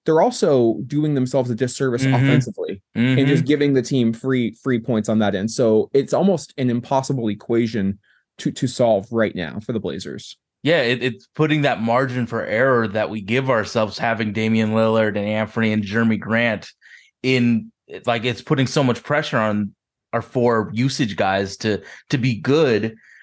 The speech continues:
Speaker 2: but we're giving ourselves, like, a twenty point hole in some games. So we have to master that. And it seems like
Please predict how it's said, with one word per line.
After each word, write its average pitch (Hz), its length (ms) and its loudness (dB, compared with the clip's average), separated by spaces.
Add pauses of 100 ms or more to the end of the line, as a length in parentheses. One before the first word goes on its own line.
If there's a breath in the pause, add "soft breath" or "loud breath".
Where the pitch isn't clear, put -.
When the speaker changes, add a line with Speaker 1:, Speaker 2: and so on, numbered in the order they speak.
(220 loud breath)
Speaker 2:
but 127 380 0
we're 131 160 0
giving 135 340 2
ourselves, 120 420 0
like, 110 160 0
a 104 160 -2
twenty 240 340 0
point 120 300 -2
hole 156 500 2
in 107 200 0
some 107 260 -2
games. 98 340 -2
So 104 320 2 (300 loud breath)
we 135 160 -2
have 131 160 -2
to 127 80 0
master 120 460 0
that. 147 320 0
And 131 160 -4
it 135 100 -10
seems 208 340 -2
like 135 280 0